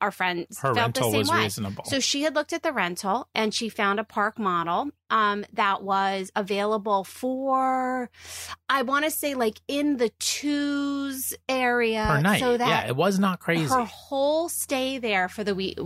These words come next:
Speaker 1: for that part of the week with us, was about a thousand dollars.
Speaker 2: Reasonable.
Speaker 1: This is a family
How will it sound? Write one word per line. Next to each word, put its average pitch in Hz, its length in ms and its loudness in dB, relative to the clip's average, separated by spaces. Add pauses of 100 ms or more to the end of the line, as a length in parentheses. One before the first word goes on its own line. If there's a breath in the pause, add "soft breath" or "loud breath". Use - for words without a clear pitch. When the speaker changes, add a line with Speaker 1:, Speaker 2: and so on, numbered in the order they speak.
(100)
Speaker 1:
for 220 160 -4
that 196 260 -2
part 196 340 -2
of 202 100 0
the 185 80 -2
week 190 180 -4
with 220 120 0
us, 220 160 0 (380 loud breath)
was 214 200 4 (100)
about 185 240 0
a 175 60 -4
thousand 160 460 -4
dollars. 131 420 0
Speaker 2:
Reasonable. 104 560 0
Speaker 1:
This 330 200 2
is 339 160 0 (100)
a 233 80 2
family 240 600 -4